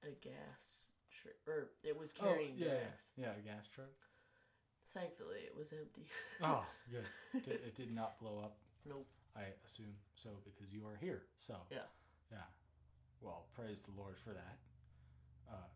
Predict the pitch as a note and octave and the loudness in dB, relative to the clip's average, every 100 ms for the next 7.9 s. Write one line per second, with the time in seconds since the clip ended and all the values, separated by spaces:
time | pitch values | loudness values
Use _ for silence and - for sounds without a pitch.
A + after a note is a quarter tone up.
0 | - B2+ F#2+ F2+ - A2 - - - - | -8 -6 -4 -4 -2 -2 -4 -14 -16 -18
1 | - - - - - - - - - B3+ | -20 -20 -18 -16 -14 -10 -6 -6 0 0
2 | C4 - A3 A#3 - A3 A3 - - - | 2 4 6 6 2 -4 -2 -4 -6 -14
3 | - B2+ A2+ - - - - - - D#3 | -4 -2 -2 -6 -18 -20 -18 -14 0 2
4 | C#3+ A2 G2 F2+ - - - - - F#3 | 2 0 -2 -4 -10 -18 -20 -12 -6 -6
5 | E3 E3 - C#3 B2+ - - - - - | -6 -10 -8 -8 -4 -6 -6 -20 -20 -20
6 | - - C3 - - - - - - - | -16 -6 -2 -2 -4 -8 -8 -10 -16 -18
7 | - - - A#2 F#2 - - - C3+ | -18 -18 -8 -6 -6 -8 -14 -4 -4